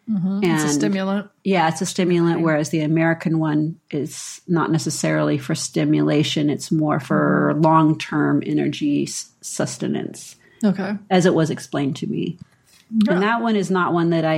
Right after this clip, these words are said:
Speaker 2: have used that much. And one of the reasons why I kind of shied away from it is because of the way it has classically been harvested.
Speaker 1: Which would be, I assume,
Speaker 2: A wild,
Speaker 1: over-harvested
Speaker 2: yeah,
Speaker 1: and
Speaker 2: over-harvested.
Speaker 1: in the
Speaker 2: But
Speaker 1: wild.
Speaker 2: there's a lot of, now there's certainly a lot of people that organically grow it.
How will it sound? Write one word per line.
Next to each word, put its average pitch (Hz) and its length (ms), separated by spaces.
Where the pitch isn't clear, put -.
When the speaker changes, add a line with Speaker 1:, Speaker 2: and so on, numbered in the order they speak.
Speaker 2:
have 151 80
used 165 240
that 151 140
much. 165 260
And 165 120
one 190 140
of 175 60
the 175 100
reasons 160 460
why 156 260
I 156 100
kind 156 300
of 156 180
shied 151 460
away 156 440
from 156 300
it 135 180
is 151 140
because 160 320
of 151 100
the 151 100
way 151 260
it 151 100
has 165 180
classically 156 920
been 147 280
harvested. 156 880
Speaker 1:
Which 196 180
would 180 160
be, 180 220
I 180 80
assume, 160 400
Speaker 2:
A - 20
wild, 147 460
Speaker 1:
over-harvested 180 440
Speaker 2:
yeah, 156 200
Speaker 1:
and 165 100
Speaker 2:
over-harvested. 151 800
Speaker 1:
in 190 180
the 190 40
Speaker 2:
But 214 280
Speaker 1:
wild. 185 140
Speaker 2:
there's 202 180
a 208 60
lot 190 300
of, 175 180
now 180 560
there's 160 320
certainly 165 380
a 151 100
lot 156 280
of 160 120
people 160 300
that 143 260
organically 165 640
grow 156 320
it. - 260